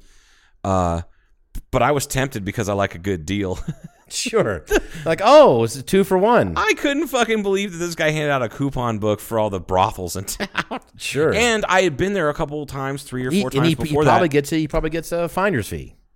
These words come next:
Speaker 1: I guarantee you it gets a finder's fee 'cause they're probably, 'cause each coupon was, like, there, there were, like, different colors.
Speaker 2: Yeah.
Speaker 1: So I bet they know. They're like, "Oh, this is book A dash four from fucking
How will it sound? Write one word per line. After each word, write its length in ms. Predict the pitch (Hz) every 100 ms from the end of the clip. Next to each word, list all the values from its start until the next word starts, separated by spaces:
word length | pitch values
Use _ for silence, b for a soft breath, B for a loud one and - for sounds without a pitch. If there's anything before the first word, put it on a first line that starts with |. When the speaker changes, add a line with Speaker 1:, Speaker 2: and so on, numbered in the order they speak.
| -
Speaker 1:
I 80 | 143
guarantee 440 | 156 156 156 175
you 80 | 156
it 20 |
gets 160 | 123 -
a 40 |
finder's 340 | 101 135 135 -
fee 140 | 113
'cause 120 | 113
they're 80 | 110
probably, 500 | 110 135 135 104 95
'cause 180 | 127 113
each 220 | - 127
coupon 360 | - 135 127 113
was, 200 | 95 95
like, 220 | 95 90
there, 200 | 107 101
there 160 | 98 101
were, 100 | 95
like, 240 | 87 80
different 280 | 95 101 85
colors. 460 | 98 90 107 113 95
Speaker 2:
Yeah. 280 | 92 85 76 b b b
Speaker 1:
So 180 | - 143
I 120 | 120
bet 400 | 113 135 123 117 -
they 280 | 101 110 101
know. 360 | 104 104 95
They're 100 | 92
like, 180 | 92 95
"Oh, 180 | 110 104
this 200 | 104 101
is 100 | 92
book 380 | 82 101 - - b b b 107
A 260 | 107 107
dash 380 | 98 107 92 -
four 460 | - 123 117 90 90
from 340 | - 98 90
fucking 560 | - 107 101 87 85